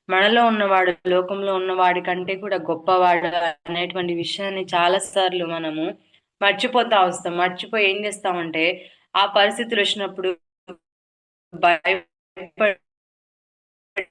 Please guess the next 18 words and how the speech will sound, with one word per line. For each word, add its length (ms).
శత్రువుకు 720
విజయం 480
ఉన్నటువంటిగా 680
ఉంటాం. 400
కాబట్టి 340
ఇక్కడ 200
చెప్పినట్లు 480
మన 200
పక్షంగా 480
ఉన్నటువంటి 420
దేవుడు 460
ఎప్పుడు 400
కూడా 460
మనతో 400
నిలిచి 360
ఉంటాడు. 380
మన, 380
మన, 240